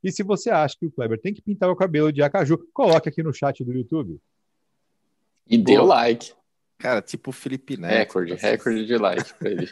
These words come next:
Speaker 2: Ele vai pintar, a gente confia nisso.
Speaker 1: Aham.
Speaker 3: Ah, vocês vieram com essa ontem ao vivo, sem a gente ter falado nada. Ex-, ó.
Speaker 1: Se a gente
Speaker 3: Nunca
Speaker 1: tivesse falado, você tinha
Speaker 3: retorno
Speaker 1: concordado?
Speaker 3: nem à toa. Não.
Speaker 1: Então por que eu vou falar?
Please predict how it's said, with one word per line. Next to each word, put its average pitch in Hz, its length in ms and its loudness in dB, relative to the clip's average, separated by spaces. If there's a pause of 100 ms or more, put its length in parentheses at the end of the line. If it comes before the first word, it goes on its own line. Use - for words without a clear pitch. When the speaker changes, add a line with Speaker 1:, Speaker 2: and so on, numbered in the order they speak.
Speaker 2:
Ele 101 140 2
vai 101 220 4
pintar, 104 400 0
a 85 40 0
gente - 360 -8
confia 113 400 -2
nisso. 90 380 -8 (340)
Speaker 1:
Aham. 117 380 0 (500)
Speaker 3:
Ah, 123 120 -2
vocês 123 260 -4
vieram 156 240 2
com 175 140 0
essa 139 240 0
ontem 120 280 -4
ao 131 140 2
vivo, 104 360 -4
sem 165 300 -2
a 156 60 0
gente 143 240 -6
ter 143 140 -2
falado 147 380 0
nada. 104 400 -6
Ex-, 139 240 -6 (500)
ó. 117 200 2 (1080)
Speaker 1:
Se 185 80 -2
a 190 40 4
gente 202 200 0
Speaker 3:
Nunca 208 140 2
Speaker 1:
tivesse - 220 -2
falado, 139 280 4
você 139 80 -6
tinha 170 160 0
Speaker 3:
retorno 147 180 -2
Speaker 1:
concordado? 117 440 4
Speaker 3:
nem 90 60 -4
à 82 40 -10
toa. - 80 -18 (840)
Não. 127 240 2 (380)
Speaker 1:
Então 415 160 2
por 403 120 4
que 349 80 4
eu 381 80 6
vou - 80 6
falar? 135 440 2